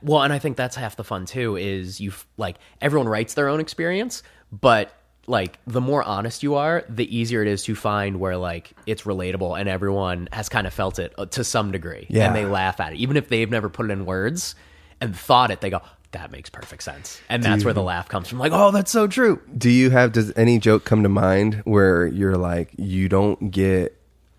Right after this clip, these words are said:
Speaker 2: a big laugh from the crowd, but you get, like, one or two hearty, like, like, deep laughs where, like, that, you know what?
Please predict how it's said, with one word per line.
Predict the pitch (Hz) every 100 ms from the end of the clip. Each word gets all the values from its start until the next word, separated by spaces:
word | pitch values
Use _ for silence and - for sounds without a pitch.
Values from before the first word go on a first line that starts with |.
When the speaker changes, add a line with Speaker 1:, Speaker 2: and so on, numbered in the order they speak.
| _ _ _
Speaker 2:
a | 101
big | 95 98 95 95
laugh | 85 80 85
from | - 95
the | 87
crowd, | - 85 80 98 -
but | 90 82
you | 92 90
get, | - 95
like, | 95 90
one | 92 90 95
or |
two | 95 - 95
hearty, | 90 - - 62 87 87 90 95 95 _ _ -
like, | 98 90 95 113 -
like, | 98 95 95
deep | 95 92
laughs | 87 92 104
where, | 98
like, | 95 95
that, | 98 - 98 - - -
you | 113
know | 117 117
what? | 117 120